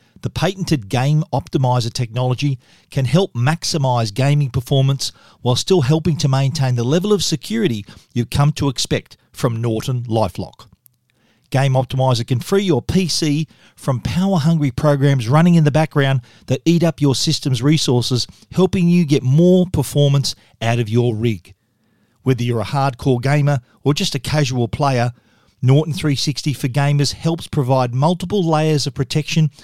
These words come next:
for your devices, game accounts, and digital assets. Norton three sixty for Gamers also includes features that help protect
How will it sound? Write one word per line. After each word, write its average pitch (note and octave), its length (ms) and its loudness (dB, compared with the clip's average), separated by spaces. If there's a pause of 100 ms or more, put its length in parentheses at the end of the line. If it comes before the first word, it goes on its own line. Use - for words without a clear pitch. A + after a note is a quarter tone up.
(140)
for - 140 -2
your C#3 120 4
devices, D3 680 0 (340)
game C#3+ 240 2
accounts, C3+ 520 -4 (200)
and A2+ 160 -6
digital A#2+ 440 -4
assets. - 600 -8 (880)
Norton B2+ 280 0
three D3 180 -2
sixty C3+ 320 -4
for - 80 -10
Gamers C#3+ 400 0
also A3 300 0
includes F3 420 0
features F3+ 400 -2
that D3 120 0
help G3 200 0
protect - 440 -6